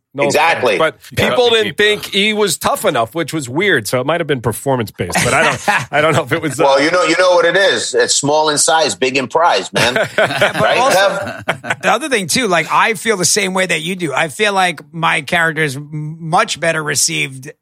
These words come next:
Speaker 4: as our audience has matured a little bit, w-, w-, in the sense
Speaker 2: Yeah.
Speaker 4: that they at least understand. <laughs> You know what I mean? But fuck, I would walk
Speaker 2: Yeah.
Speaker 4: down and be like, "Why do you gotta ruin every party?" I'm like,
Speaker 2: <laughs>
Speaker 4: "Fuck off."
Speaker 2: Well, you, you,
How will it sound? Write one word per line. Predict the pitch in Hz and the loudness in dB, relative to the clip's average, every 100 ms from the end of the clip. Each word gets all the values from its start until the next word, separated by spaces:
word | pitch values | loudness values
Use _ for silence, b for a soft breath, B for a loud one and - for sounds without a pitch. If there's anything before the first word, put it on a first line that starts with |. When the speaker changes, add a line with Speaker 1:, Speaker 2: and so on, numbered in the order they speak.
| _ 156 | _ -4
Speaker 4:
as | 156 151 | -2 0
our | 151 156 | 0 2
audience | 160 151 131 | 2 -2 -4
has | 131 | -8
matured | 120 120 196 247 180 | -6 -2 2 2 2
a | |
little | 127 110 | -4 -8
bit, | - - - | -8 -8 -6
w-, | 220 | -6
w-, | 202 226 | -4 -2
in | 220 | 0
the | 202 | 2
sense | - 208 220 | 2 0 0
Speaker 2:
Yeah. | |
Speaker 4:
that | 156 | 0
they | 175 | -2
at | 170 | -2
least | 208 - | -2 -2
understand. | 262 180 143 - 185 170 262 151 127 - 104 | -2 -2 0 0 0 -2 -2 -4 -8 -12 -10
<laughs> | 151 - B B - | -8 -8 B B -4
You | 185 | 0
know | |
what | 196 | 2
I | 160 | 2
mean? | 180 214 | 0 0
But | 156 143 | 0 -2
fuck, | - 202 - | 0 0 2
I | 160 | 0
would | 202 165 | 0 0
walk | 202 247 | 2 4
Speaker 2:
Yeah. | 156 | 2
Speaker 4:
down | 185 | 0
and | 175 | -2
be | 180 | -2
like, | 185 196 | -2 0
"Why | - | 0
do | 247 | 0
you | |
gotta | 240 240 | 0 2
ruin | 220 240 233 | 2 2 2
every | 226 214 | 2 0
party?" | - 202 226 170 | 0 0 0 0
I'm | - | 0
like, | 233 156 262 | -2 0 0
Speaker 2:
<laughs> | - | 2
Speaker 4:
"Fuck | 415 - | 2 2
off." | - 403 - 403 - | 2 2 2 0 0
Speaker 2:
Well, | 392 494 156 | 2 4 4
you, | 160 156 180 170 | 4 2 2 2
you, | 156 160 | 2 2